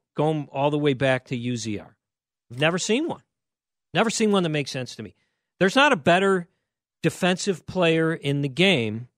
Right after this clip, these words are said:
notwithstanding my statement about Arenado and what he generally is over his career at third base. There's not a better defensive player in the game that I would rather watch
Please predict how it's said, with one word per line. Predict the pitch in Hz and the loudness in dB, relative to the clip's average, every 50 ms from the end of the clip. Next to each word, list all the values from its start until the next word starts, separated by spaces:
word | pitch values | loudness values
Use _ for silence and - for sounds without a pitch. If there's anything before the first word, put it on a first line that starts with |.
| _ _ _ _ _ _ _ _ _ _ _ _ _ _ | _ _ _ _ _ _ _ _ _ _ _ _ _ _
notwithstanding | 131 143 170 208 202 240 269 - - - 226 208 202 208 208 202 | 0 2 2 2 0 0 -2 -2 0 0 0 2 2 2 2 2
my | 208 214 | 2 0
statement | - - - 180 156 147 147 147 147 | 0 0 0 0 0 0 0 -2 -4
about | 147 135 143 139 139 - | -4 -2 -2 -2 -2 -2
Arenado | 135 135 139 151 151 139 127 117 117 117 123 131 135 - - | -4 -4 -2 -2 -2 -2 -2 -2 -2 -2 -2 -4 -4 -6 -6
and | 131 127 123 | -6 -6 -2
what | 123 135 127 | -2 -4 -4
he | 131 160 143 | -4 -6 -6
generally | 120 107 127 139 139 147 165 185 196 202 190 151 127 | -4 -2 0 0 2 2 2 2 4 4 2 2 0
is | 120 113 117 - - | -2 -2 -4 -6 -6
over | - 135 135 139 151 156 | -4 -4 -2 0 0 -2
his | 156 147 | -2 -2
career | - - 190 165 127 113 120 | -2 -2 -2 0 0 0 -2
at | 123 - | -4 -4
third | - 120 120 135 131 | -6 -6 -6 -4 -4
base. | 123 110 98 95 - - _ _ _ _ _ - | -6 -8 -8 -10 -14 -20 _ _ _ _ _ -4
There's | 147 147 | 0 2
not | 175 185 226 | 4 4 4
a | 247 | 2
better | 151 170 160 165 196 | 2 2 4 4 2
defensive | 185 180 - - 151 147 - - 170 - | 0 0 -2 -2 -2 -2 -2 -4 -8 -6
player | - 139 127 127 131 | -4 -2 0 0 0
in | 147 160 | 0 -2
the | 170 | -2
game | 160 123 123 117 113 113 123 131 - _ _ _ _ _ _ _ _ | -2 -2 -4 -4 -2 -4 -6 -10 -14 _ _ _ _ _ _ _ _
that | - 147 | -2 0
I | 139 139 | 2 2
would | 147 170 147 | 2 0 2
rather | 139 143 147 156 180 190 | 2 2 2 4 2 0
watch | 165 123 113 107 110 127 - - - - - | 0 0 -2 -2 -2 -4 -6 -10 -12 -12 -16